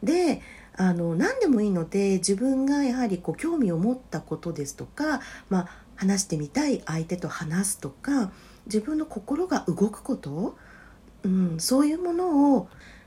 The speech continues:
生活の中に取り入れていくっていうのが、すごくね、なんか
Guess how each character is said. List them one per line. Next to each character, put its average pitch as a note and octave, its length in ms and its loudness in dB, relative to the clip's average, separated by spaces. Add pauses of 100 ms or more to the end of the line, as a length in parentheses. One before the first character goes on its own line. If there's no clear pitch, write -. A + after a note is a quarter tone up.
(100)
生 A#3 200 2
活 B3 240 -2
の A#3+ 120 4
中 B3+ 260 0
に E3+ 320 2
取 G3 220 2
り G4 80 4
入 A#4+ 80 2
れ G#4 60 0
て - 100 0
い F3 100 2
く E3 200 -4
っ E3 40 -6 (400)
て - 80 0
い F3+ 120 4
う A#3 100 6
の F#3+ 120 2
が、 D4 320 2 (460)
す - 140 -4
ご F4+ 120 2
く A#3 140 -2
ね、 G3 200 2
な F#3+ 140 2
ん F#3 60 0
か D#3+ 280 -4